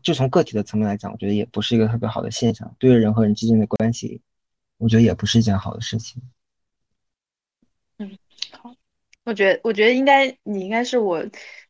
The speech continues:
Speaker 2: 播客那个最卑微的嘉宾了。
Speaker 1: 卑微，卑微，大家不，不要喷我啊。
Speaker 2: <laughs> 行，行，行，然后我也，我也不希望被喷，对，因为我，我也可能会被喷嘛。嗯。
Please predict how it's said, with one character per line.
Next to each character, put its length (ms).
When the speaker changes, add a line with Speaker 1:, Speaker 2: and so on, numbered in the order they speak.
Speaker 2:
播 180
客 200
那 180
个 200
最 220
卑 180
微 140
的 100
嘉 240
宾 220
了。 100
Speaker 1:
卑 180
微， 160
卑 180
微， 280
大 120
家 80
不， 140
不 180
要 140
喷 180
我 60
啊。 140
Speaker 2:
<laughs> 1500
行， 240
行， 40
行， 140
然 120
后 80
我 200
也， 100
我 120
也 100
不 80
希 140
望 140
被 160
喷， 280
对， 180
因 160
为 40
我， 180
我 120
也 80
可 140
能 100
会 140
被 160
喷 220
嘛。 100
嗯。 160